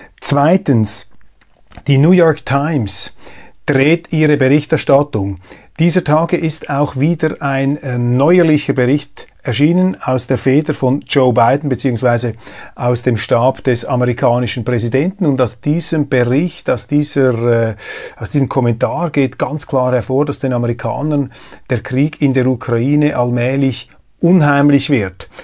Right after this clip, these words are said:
Das, was wir hier auch schon angedeutet haben, dass die Amerikaner einfach nicht mit letzter Energie, mit letzter Überzeugung da dabei sind. Natürlich, man hat den Ukrainern Hoffnungen gemacht, man möchte die Russen eindämmen, man ist daran interessiert, hier, äh, sozusagen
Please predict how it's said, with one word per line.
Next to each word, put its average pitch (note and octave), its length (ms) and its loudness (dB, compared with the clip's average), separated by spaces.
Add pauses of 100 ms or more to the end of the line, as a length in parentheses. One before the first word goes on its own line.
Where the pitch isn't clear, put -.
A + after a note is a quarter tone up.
(160)
Das, C3 180 2
was C3+ 160 0
wir C#3+ 80 4
hier C3 320 2
auch D#3 100 -6
schon B2+ 140 0
angedeutet C#3+ 640 0
haben, C#3 240 -2
dass - 140 -12
die C#3+ 100 2
Amerikaner C3 580 -2
einfach C#3+ 280 -6
nicht D3+ 260 -4
mit C#3+ 140 -4
letzter C#3+ 420 -2
Energie, C#3 500 0
mit D3 200 -2
letzter C#3+ 340 -2
Überzeugung D3 800 -2
da B2+ 140 2
dabei B2 360 -2
sind. G#3 180 -4
Natürlich, E3+ 360 -4
man C3+ 120 -2
hat C3 140 -4
den C3 100 -4
Ukrainern B2+ 580 -2 (240)
Hoffnungen E3+ 500 2
gemacht, E3 360 0
man B2+ 120 0
möchte C3 280 0
die A#2+ 120 -4
Russen C3+ 440 -2 (220)
eindämmen, D#3 800 2 (180)
man B2 140 0
ist C3+ 180 0
daran B2+ 240 4
interessiert, B2 800 0
hier, C3 400 4 (360)
äh, B2+ 140 -2
sozusagen A#2+ 800 2